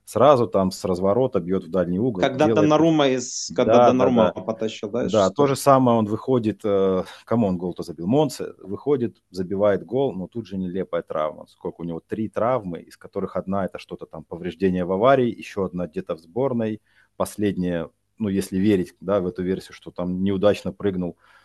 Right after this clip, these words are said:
Speaker 1: на колено, когда гол праздновал, ну, как-то немножко такие непрофессиональные травмы, что ли. А сам Окафор — очень хорошая опция, ну, опять же, мы знали, что он травматичный, наверное, поэтому он так относительно недорого нам и достался. Ну.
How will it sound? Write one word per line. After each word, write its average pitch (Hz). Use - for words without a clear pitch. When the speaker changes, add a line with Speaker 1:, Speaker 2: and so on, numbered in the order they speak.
Speaker 1:
на 92
колено, 131
когда 110
гол 104
праздновал, 95
ну, 101
как-то -
немножко 95
такие -
непрофессиональные 110
травмы, 98
что -
ли. -
А -
сам 202
Окафор — 180
очень 131
хорошая 117
опция, 92
ну, 135
опять 113
же, -
мы 95
знали, 113
что -
он 95
травматичный, 95
наверное, 92
поэтому 95
он 82
так 85
относительно 85
недорого 85
нам 82
и 82
достался. -
Ну. 90